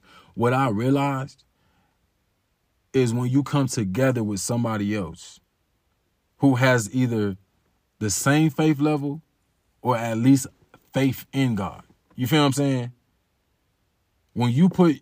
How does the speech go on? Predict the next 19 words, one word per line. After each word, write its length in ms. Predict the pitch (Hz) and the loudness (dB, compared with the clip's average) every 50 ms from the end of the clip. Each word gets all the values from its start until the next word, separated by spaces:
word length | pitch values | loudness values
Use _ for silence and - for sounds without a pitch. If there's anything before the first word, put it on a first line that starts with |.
| _ _ - | _ _ -4
your 220 | 113 131 139 151 | 2 2 2 2
energy 560 | - 160 160 160 151 139 135 151 151 139 131 _ _ - | 2 2 0 2 2 2 2 0 0 -2 -4 _ _ -8
with 160 | - 110 95 | -6 -4 -2
that 200 | 101 131 139 139 | 0 0 0 0
person's 260 | 131 143 131 120 - | 0 0 0 -2 -2
energy 380 | 139 143 143 139 131 131 135 131 _ _ _ _ _ _ _ _ _ _ _ _ _ _ _ _ _ _ _ _ _ _ _ _ _ _ _ - | -4 -2 -2 -2 -2 -4 -6 -6 _ _ _ _ _ _ _ _ _ _ _ _ _ _ _ _ _ _ _ _ _ _ _ _ _ _ _ -4
to 160 | - 143 135 | 0 0 0
create 680 | 131 - - 131 117 104 101 123 127 123 107 - - | 0 -2 -4 -4 -4 -2 -2 -2 -2 -2 -4 -6 -8
something 360 | - - 127 117 107 - 104 95 | -8 -6 -6 -6 -4 -6 -6 -6
so 280 | - - 123 117 110 | -4 -4 -4 -4 -4
beautiful. 560 | 98 90 117 120 113 104 92 - - - 131 - - _ _ _ _ _ _ _ _ _ _ _ - | -4 -4 -4 -4 -4 -6 -6 -8 -12 -20 -20 -20 -20 _ _ _ _ _ _ _ _ _ _ _ 0
I'm 160 | 143 175 185 | 2 4 4
talking 260 | 180 180 151 135 127 | 4 4 4 2 2
from 160 | 104 135 120 107 | 0 0 -2 -2
experience. 840 | 95 - - - - 120 123 120 110 98 82 - - - - - _ _ _ _ _ _ _ _ _ _ _ - | -4 -6 -10 -8 -6 -4 -2 -2 -2 -4 -6 -8 -12 -20 -20 -20 _ _ _ _ _ _ _ _ _ _ _ -2
I'm 180 | - 143 151 143 | 2 2 2 2
talking 340 | - 160 139 127 135 123 | 2 2 2 2 2 -2
from 220 | 110 - 127 117 95 | -4 -4 -6 -6 -4
experience. 1000 | 110 104 92 - - - - - 131 131 113 95 82 78 - - _ _ _ | -6 -6 -6 -8 -12 -10 -6 -2 -2 0 0 -2 -4 -6 -12 -20 _ _ _